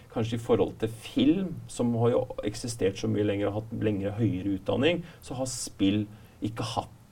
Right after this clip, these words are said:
noen særlig sånn pedagogiske måter. Og der har jo jeg skrevet en artikkel sammen med mine kollegaer som heter Press Play, som er tilgjengelig på Brage på norsk, om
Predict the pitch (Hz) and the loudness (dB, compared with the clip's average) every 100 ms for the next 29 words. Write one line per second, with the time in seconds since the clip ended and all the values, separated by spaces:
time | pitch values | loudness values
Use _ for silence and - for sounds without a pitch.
0 | - 110 113 113 113 95 95 98 90 - | 0 2 4 6 6 6 4 0 0 -6
1 | - - - - 104 98 92 95 87 85 | -16 -20 -12 2 4 4 2 -2 -2 -4
2 | - - 101 98 - - - - - - | -8 -6 -4 -4 -6 -10 -16 -16 -20 -16
3 | - 113 160 113 101 110 98 98 98 - | 4 8 10 10 10 10 6 2 -2 -8
4 | - 101 87 87 87 - - 98 - - | 0 0 0 -2 -6 -8 -8 -6 -4 -2
5 | 95 98 92 - 101 92 95 113 113 107 | -2 -2 -4 0 2 2 2 -2 0 -2
6 | - - - - - - 113 143 - - | -4 -4 -4 -4 -2 6 8 6 0 -14
7 | - - 113 104 90 87 - 92 85 90 | -18 -4 0 2 2 0 0 -2 -2 -6
8 | - 117 117 101 - 113 113 156 165 - | -4 2 4 4 2 -4 -2 -2 -4 -6
9 | - 113 | 0 2